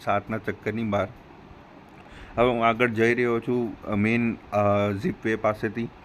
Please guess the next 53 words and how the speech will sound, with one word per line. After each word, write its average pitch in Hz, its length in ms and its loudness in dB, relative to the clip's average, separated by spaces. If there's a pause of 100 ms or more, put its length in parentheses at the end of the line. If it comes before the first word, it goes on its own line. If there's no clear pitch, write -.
(380)
પણ 123 120 2
હું 117 260 0
પાછળ 110 260 2
વળી 110 220 2
જાઉં 107 180 -2
છું 120 140 -2
ઝીપ 110 240 0
વે 98 60 -2
પાસે. 98 260 -2
હવે 107 160 0
મને 117 240 -2
બિલ્ડિંગનું 113 480 0
નામ 110 160 -2
નથી 110 300 -4
ખબર 110 300 -2
એટલે 107 120 -4
મેં 110 160 -2
ભૂલથી 107 260 -2
બે 110 260 0
બિલ્ડિંગનું 107 500 0
નામ 107 120 -2
સેમ 107 260 -2
બોલી 98 160 0
દીધું, 98 240 -4
પણ 101 100 -2
આનું 107 200 -2
નામ 107 160 -2
તો 107 160 -4
ઝીપ 104 200 0
વે 104 140 2
છે. - 380 -10 (1200)
ફટાફટથી 127 440 2
હું 113 100 -4
મારું 107 180 -4
ગ્લાઇડર 117 340 2
લઈને 110 300 -2
ઉતરી 113 420 -2
જાઉં 110 260 0
છું 127 200 -4 (180)
અહીંયા 104 340 -2
અને 101 180 0
એમ 107 100 -2
પી 120 120 -8
ફોર્ટી 107 280 -6
અને 107 120 -2
ગ્રોઝા 104 340 2
લઈને 107 240 0
હું 104 120 -2
જઈ 113 180 0
રહ્યો 110 200 -2
છું 107 160 -6
તાકી 107 280 -6
એ 107 100 -4